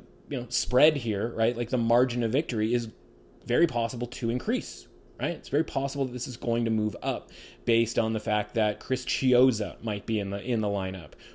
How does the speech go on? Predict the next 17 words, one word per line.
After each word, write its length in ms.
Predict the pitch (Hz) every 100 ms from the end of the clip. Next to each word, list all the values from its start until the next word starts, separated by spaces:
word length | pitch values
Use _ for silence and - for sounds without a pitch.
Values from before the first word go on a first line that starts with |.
| -
for 520 | - 117 104 95 -
the 100 | 110
Nets, 200 | 98 80
right? 260 | 110 110 - - -
Uh, 500 | 110 107 107 104 101 101 110
you 120 | 104
know, 120 | 101 95
DeAndre 720 | 101 110 127 120 135 117 104
might 220 | 101 101
be 160 | 104 101
involved 540 | 101 101 95 85 - - -
all 200 | - 107
of 80 | 95
a 60 | 90
sudden. 420 | - 76 71 - - - -
Um, 580 | 120 117 117 110 101 87 -
so, 540 | - - 131 131 127